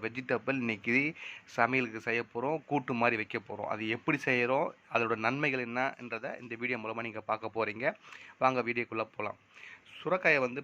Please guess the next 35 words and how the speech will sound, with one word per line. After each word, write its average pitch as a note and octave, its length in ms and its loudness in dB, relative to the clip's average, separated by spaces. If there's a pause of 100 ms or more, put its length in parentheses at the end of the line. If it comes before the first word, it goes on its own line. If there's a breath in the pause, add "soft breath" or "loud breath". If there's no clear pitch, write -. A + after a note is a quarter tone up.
பாத்தீங்கன்னா, A#2 340 -4 (120)
நல்லா C3 260 4
இது A2+ 140 -6
மாதிரி B2 180 -2
சிறு B2+ 220 -4
சிறுசா B2+ 340 -2
நல்லா A#2 240 2
கட் A2+ 180 -2
பண்ணிக்கணும். A2 400 -4 (240 loud breath)
அது A#2+ 180 -2
மேல B2 120 8
இருக்கிற A#2+ 200 2 (140)
தோல், A#2+ 320 0
உள்ள B2 160 2
இருக்கிற A2+ 320 2
விதை A2 200 2 (100)
எல்லாத்தையும் A2+ 520 -2 (200)
எடுத்துட்டு, A#2+ 360 -6 (140)
இது A2+ 180 -8
மாதிரி A#2+ 220 0 (500)
சுரக்கா A#2 340 0 (100)
துண்டை A2 220 -2 (180)
அப்படியே A2 220 -2
ரெடி A2 160 -2
பண்ணி A2 160 -4
வச்சுக்கணும். A#2 500 -2 (540 loud breath)
அதுக்கப்புறம் C3+ 400 6
பாத்தீங்கன்னா, B2+ 360 -2
நல்லா B2 260 2 (100)
தண்ணியில B2+ 260 0
போட்டு A#2+ 220 2
அலசி, B2 280 -2 (120)
அதுக்கப்புறம் A#2+ 440 -4
ரெடி B2+ 200 -6
பண்ண A#2+ 120 -4